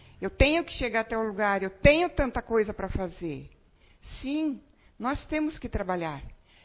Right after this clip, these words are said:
Esta é uma lei divina, a lei do trabalho. O trabalho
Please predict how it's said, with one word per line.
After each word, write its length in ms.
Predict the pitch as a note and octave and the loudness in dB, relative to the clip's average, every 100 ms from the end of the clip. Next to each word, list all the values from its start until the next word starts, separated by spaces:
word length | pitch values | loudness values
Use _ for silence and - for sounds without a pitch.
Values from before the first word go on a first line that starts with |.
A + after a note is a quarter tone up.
| _ F#3+ | _ 0
Esta 560 | B3+ D4+ - F3+ E3+ - - | 2 0 -2 -4 -4 -10 0
é 80 | |
uma 260 | G#3+ A3 G3+ | 0 4 2
lei 480 | G3+ A#3+ D4+ C#4 - | 4 2 2 -2 -8
divina, 720 | - A3+ A#3 C#4 D#4 G3 E3 - _ _ - - | -12 -6 -4 0 0 -2 -6 -12 _ _ -18 -2
a 120 | G#3+ | 2
lei 300 | G#3 B3+ C#4 | 4 2 2
do 100 | C#4 | -2
trabalho. 520 | D4+ D4+ A#3+ A#3 G3 - | -2 0 2 2 0 -6
O 100 | - | -8
trabalho 680 | D4 C4+ A#3 A3 C#4+ C#4+ | 0 0 2 2 2 0